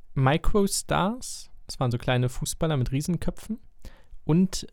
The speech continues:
Pokerchips. Beides geht so ein bisschen einher. Das gibt's heute gar nicht mehr. Das hast du für unfassbar viel Geld, ich glaub, zwei Euro oder so an irgendeiner Kasse bekommen.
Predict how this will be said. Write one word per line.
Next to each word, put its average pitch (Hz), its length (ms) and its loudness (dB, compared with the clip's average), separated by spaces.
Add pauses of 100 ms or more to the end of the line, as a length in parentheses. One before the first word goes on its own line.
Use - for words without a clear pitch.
(120)
Pokerchips. - 880 2 (760)
Beides 143 400 0
geht 151 120 -2
so 147 100 0
ein 139 40 0
bisschen 143 240 -2
einher. 135 360 2
Das 160 200 0
gibt's - 240 -2
heute - 240 -2
gar - 180 -2
nicht - 200 -6
mehr. - 160 -8 (320)
Das - 120 -8
hast - 200 -2
du - 40 -4
für - 200 0
unfassbar 170 500 2
viel 135 220 0
Geld, 147 180 0
ich 151 60 -8
glaub, 127 240 -4
zwei 143 320 0
Euro 147 260 2
oder 147 200 2
so 135 140 0
an 135 120 0
irgendeiner 127 240 2
Kasse - 340 -2
bekommen. 175 440 0